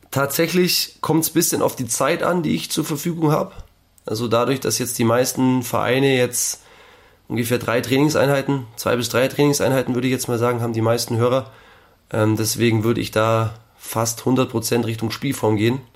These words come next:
weil ich finde, dass erstens mal aufgrund des, der Tatsache, dass in der,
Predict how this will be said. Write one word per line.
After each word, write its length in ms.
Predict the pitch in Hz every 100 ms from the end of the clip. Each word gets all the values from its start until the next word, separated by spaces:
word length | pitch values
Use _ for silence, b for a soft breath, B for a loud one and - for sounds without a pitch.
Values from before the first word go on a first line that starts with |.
| b b b b b _ -
weil 580 | 101 104 110 113 113 110 - _ _ _ -
ich 120 | -
finde, 300 | - 113 120
dass 540 | 117 107 - - - - _ _ _ _ _ _ _ _ _ _ _ -
erstens 540 | 156 - 143 - 147
mal 320 | 170 127 131 110 B B B B
aufgrund 480 | - - - 139 135
des, 200 | 135 113
der 120 | 120
Tatsache, 400 | 120 131 131 127
dass 300 | 117 120 -
in 260 | - - 120
der, 440 | 120 117 113 110